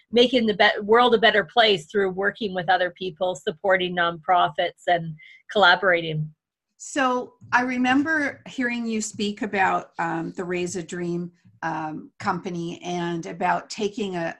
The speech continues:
Speaker 2: a, a trip, your first trip that you had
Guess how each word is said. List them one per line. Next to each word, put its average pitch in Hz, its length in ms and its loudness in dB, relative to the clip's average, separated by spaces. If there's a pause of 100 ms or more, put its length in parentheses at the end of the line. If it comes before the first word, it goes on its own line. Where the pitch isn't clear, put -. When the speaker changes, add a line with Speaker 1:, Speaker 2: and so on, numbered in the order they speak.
Speaker 2:
a, 165 300 -8
a 160 100 -12
trip, 208 500 -2 (560)
your 196 220 -6
first 214 440 -4
trip - 360 -4
that - 140 -8
you 220 280 -6
had 202 380 -2